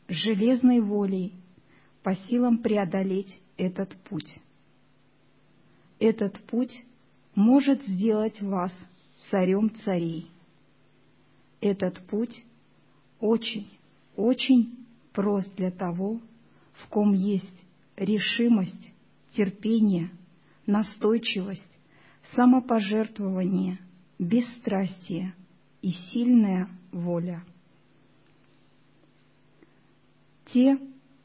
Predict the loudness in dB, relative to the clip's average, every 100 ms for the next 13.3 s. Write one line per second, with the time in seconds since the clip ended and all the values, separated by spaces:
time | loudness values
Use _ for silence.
0 | _ -2 0 2 4 6 8 6 0 -6
1 | -4 -6 -2 0 4 4 4 -2 -8 -10
2 | -12 -10 -10 -14 _ _ _ _ _ _
3 | _ 8 8 8 4 0 0 0 0 0
4 | -2 -2 -4 -6 -14 _ _ _ _ _
5 | _ 0 2 8 10 8 6 0 0 0
6 | 0 0 0 0 0 0 -2 -4 -6 -14
7 | -20 _ _ _ 0 4 4 4 0 0
8 | 2 2 0 -4 -8 -12 _ _ _ _
9 | _ _ _ _ 2 6 6 4 0 0
10 | 0 -2 -4 -14 _ _ -6 -2 -2 0
11 | -2 -2 0 2 2 2 0 -2 -6 -12
12 | -20 _ _ _ _ _ 2 4 4 0
13 | -6 -6